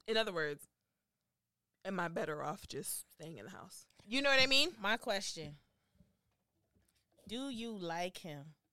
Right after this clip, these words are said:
Speaker 2: And I'm not just saying like him because, like, y'all, sp-, when, you know, y'all go out, y'all have a good time. Do you like this person to where you want to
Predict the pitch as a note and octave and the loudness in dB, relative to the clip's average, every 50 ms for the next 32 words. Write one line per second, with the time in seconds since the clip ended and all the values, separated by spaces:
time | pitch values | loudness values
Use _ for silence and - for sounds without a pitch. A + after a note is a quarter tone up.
0 | _ _ _ _ _ _ _ _ - F3 F#3+ G#3 B3 C4+ C#4 C4 C4 B3+ A#3+ C4 | _ _ _ _ _ _ _ _ -6 2 4 4 6 6 6 4 4 4 2 -2
1 | B3 - - B3 A3 A3 G#3 G3+ G3 F#3+ F#3+ F#3+ G3 G3+ G#3 A3 A3+ G#3 - C4+ | -4 -2 0 0 2 2 2 2 0 0 2 2 4 4 4 4 2 -2 -4 -4
2 | A3+ G#3 G3 F#3 F#3 G3 F#3+ - A#3 A3+ G3+ F3+ F3 E3+ E3 E3 E3+ E3+ E3+ D#3 | -2 -2 -2 -4 -6 -10 -10 -4 0 2 4 4 4 4 2 0 -2 -2 0 0
3 | D#3+ E3 E3 E3+ D#3+ E3+ F3 - D3+ D3 - _ F3+ F#3 F3+ E3+ E3+ E3 - A#3 | 0 0 -2 -2 -2 -2 -4 -6 -12 -16 -20 _ -12 -8 -6 -6 -6 -4 -4 -4
4 | B3 G#3 E3 E3 E3 D#3+ D#3+ E3 E3+ D#3 D#3+ D#3 D#3 D#3 D#3 E3 E3 D3+ C#3 C#3+ | -4 -2 -2 -2 0 -2 -2 -2 -2 0 0 0 0 0 0 -2 -2 -4 -6 -6
5 | C#3+ C#3+ D3 - - F3 E3+ E3 D#3 D3+ D3 D3 - - - _ _ _ _ - | -8 -8 -8 -8 -6 -6 -4 -4 -4 -4 -6 -8 -10 -18 -20 _ _ _ _ -10
6 | B3 D#4+ D#4+ D#4 F4 D#4 A#3 F3+ E3 E3 F3 F3+ - - D#3+ D#3+ - - F3+ E3+ | -6 -4 -2 -2 -2 -4 -2 0 2 2 2 0 -2 -6 -10 -10 -8 -6 -6 -6
7 | E3 E3 D#3+ D#3+ - E3+ E3 E3+ D#3+ D3+ F3+ G#3+ G#3+ F#3 E3 D#3+ D#3+ E3+ F3+ F#3 | -6 -8 -10 -8 -8 -6 -4 -6 -6 -6 -6 -8 -8 -8 -10 -12 -10 -6 -4 -2
8 | F3 D#3+ - - - - - - G#3 F#3 D#3+ D3+ D3 C#3+ C#3+ | -2 -2 -4 -8 -12 -10 -8 -6 -4 -2 -2 -2 -4 -6 -8